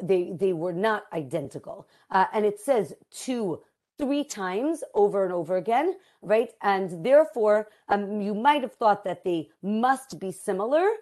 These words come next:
The Gemara says no. The fact that it said goat twice means to tell us that, um, even if they were not identical, they are still valid. The Gemara takes the same,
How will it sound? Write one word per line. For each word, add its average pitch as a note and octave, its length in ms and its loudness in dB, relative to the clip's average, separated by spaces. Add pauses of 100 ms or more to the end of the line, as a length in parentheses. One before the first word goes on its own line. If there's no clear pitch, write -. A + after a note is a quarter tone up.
(220)
The G3 80 -2
Gemara A3 360 -2
says C#4 280 0
no. F4+ 500 4 (180)
The G3+ 120 0
fact G#3 300 0
that G3 120 -4
it G3 160 -4
said G3+ 500 0
goat C#4 360 4 (140)
twice E4 540 -2 (240)
means B3+ 340 -4
to B3 160 -8
tell B3+ 260 0
us A3 220 4
that, F#3+ 320 2 (200)
um, G3 200 -2 (160)
even B3+ 420 -2
if A3+ 160 2
they F#3+ 140 4
were F#3+ 180 0
not D4+ 300 -2
identical, F3+ 800 -2 (180)
they G3+ 240 4
are - 160 0
still F#3 460 -2
valid. D#3 560 0 (240)
The G#3+ 100 2
Gemara D4+ 500 4
takes - 320 -8
the G#3+ 180 0
same, D4 720 -4